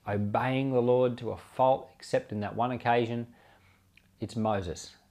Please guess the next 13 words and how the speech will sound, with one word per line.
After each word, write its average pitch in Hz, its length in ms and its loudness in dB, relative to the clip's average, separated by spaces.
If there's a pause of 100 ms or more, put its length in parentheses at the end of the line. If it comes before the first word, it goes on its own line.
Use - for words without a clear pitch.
(120)
And 95 260 -6
humble 160 720 2
humility, 151 680 0 (380)
it's - 180 -14
Moses. 90 480 -6
A 98 40 -4
great 120 360 2
man 117 220 -4
to 104 120 0
admire 107 640 2
and 95 320 -6 (300)
to - 120 -8
love. 80 400 -6